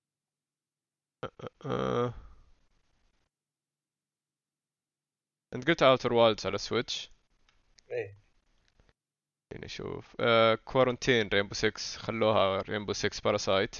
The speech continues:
Speaker 1: بس الاسم ما، يعني، حتى بعد التغيير يقولون مو ب-، آه، أكيد التغيير. يمكن يغيروه بعدها.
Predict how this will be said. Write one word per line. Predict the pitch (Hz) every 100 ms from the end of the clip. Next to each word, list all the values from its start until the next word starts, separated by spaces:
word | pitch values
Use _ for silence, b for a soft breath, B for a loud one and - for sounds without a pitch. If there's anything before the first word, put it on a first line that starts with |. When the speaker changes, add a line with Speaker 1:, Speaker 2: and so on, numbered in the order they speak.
| -
Speaker 1:
بس | 101 110 -
الاسم | - 113 - 104
ما، | 101 90 73 60 - B B B B
يعني، | 120 123
حتى | 156 165
بعد | 151
التغيير | 143 143 147 147
يقولون | 127 127 123
مو | 123
ب-، | 113 - - _ _ _ _ -
آه، | 85 50 - 50 -
أكيد | 104 120 113
التغيير. | 90 - 98 92 92 - _ -
يمكن | 135 143
يغيروه | 123 113 107 85
بعدها. | 82 78 101 95